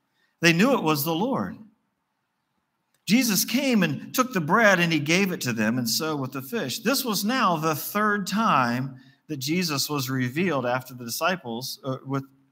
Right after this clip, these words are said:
to the disciples after he was raised from the dead. So there's a conversation that has needed to happen,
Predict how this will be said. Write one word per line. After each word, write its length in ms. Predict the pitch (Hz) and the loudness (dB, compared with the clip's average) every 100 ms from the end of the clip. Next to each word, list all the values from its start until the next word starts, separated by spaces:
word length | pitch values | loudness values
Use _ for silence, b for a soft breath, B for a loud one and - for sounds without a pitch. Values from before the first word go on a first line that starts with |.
| - | -10
to 100 | 156 | -8
the 100 | 139 | -6
disciples 600 | 131 127 175 185 135 127 - | -4 0 0 0 -4 -6 0
after 360 | 170 180 139 | 0 0 -2
he 120 | 135 | -2
was 200 | 123 117 | -2 -4
raised 320 | 120 120 117 - | -4 -4 -6 -4
from 120 | 113 | -4
the 80 | 98 | -2
dead. 320 | 120 98 87 | -2 -2 -2
So 360 | 170 143 104 b b b b b b b b | 4 4 2 b b b b b b b b
there's 200 | 180 196 | 2 4
a 60 | 180 | 2
conversation 960 | - 226 294 277 220 233 233 - 160 147 | 0 2 2 2 0 2 2 2 -2 -2
that 120 | 147 | 0
has 240 | 151 135 | 0 -2
needed 320 | 147 170 160 147 | 0 0 0 -2
to 80 | |
happen, 420 | 131 135 120 120 | 0 2 0 -2